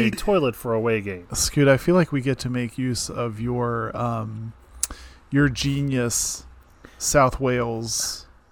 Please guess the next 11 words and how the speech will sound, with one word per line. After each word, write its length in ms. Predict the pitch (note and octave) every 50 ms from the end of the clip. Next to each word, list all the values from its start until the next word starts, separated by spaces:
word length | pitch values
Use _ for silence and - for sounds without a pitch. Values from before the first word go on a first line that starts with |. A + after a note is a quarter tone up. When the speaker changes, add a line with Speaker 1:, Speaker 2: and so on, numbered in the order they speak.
| _
Speaker 1:
accent 540 | - C3 C3 C3+ - - - F3 F3 - -
for 120 | - - F3+
this 140 | F#3+ F#3+ -
segment. 240 | - G#3 G3 G3+ D#4 D#4
Speaker 2:
Blimey, 460 | D#4+ D#4 D4+ D#4 D#4 C#4+ C4 A#3 A3
mate! 480 | G#3 G#3 G#3+ A3 B3 C4 C#4+ G#3+ - E3+ - - _ - _ _
Get 180 | - D#4+ D4+ C4
off 320 | D4 D#4 D#4 C#4+ - -
me 320 | D4+ D4+ D#4 D4+ D4 C#4+
can! 680 | B3 - - C#4 D#4+ D#4+ D#4 D4 C4 G#3+ D#3 C3+ A#2+ A2+
Speaker 1:
Right? 420 | B2+ C#3+ D3+ D3+ E3+ F#3 F#3 C4